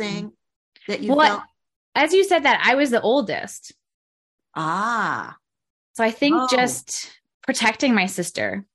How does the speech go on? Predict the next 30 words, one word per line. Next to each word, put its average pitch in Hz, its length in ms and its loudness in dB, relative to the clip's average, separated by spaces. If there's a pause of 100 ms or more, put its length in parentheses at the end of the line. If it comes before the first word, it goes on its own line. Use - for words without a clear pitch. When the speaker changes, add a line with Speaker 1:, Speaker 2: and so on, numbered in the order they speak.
(120)
Speaker 1:
Okay. 156 720 -8 (600)
Yeah, 151 400 -4 (140)
that 160 200 -6
makes 147 240 -8
perfect 143 400 -12
sense. 131 500 -14 (600)
So, 196 580 -2 (280)
so 277 160 0
you 285 200 0
took 277 260 -6
on 220 240 -2
this 190 220 -8
role 180 380 -4
of 151 160 -10
protector 165 960 -4
and, 135 520 -8
uh, 80 300 -8 (1040)
in-, 247 360 -2
maybe 269 240 2
there's 214 220 0
a 208 60 -2
bit 185 180 -2
of 160 80 -4
a 156 60 -2
savior 165 600 -4
there. 151 360 -4
I 143 100 -4
think 165 240 -10
in 151 140 -8
my, 151 220 -2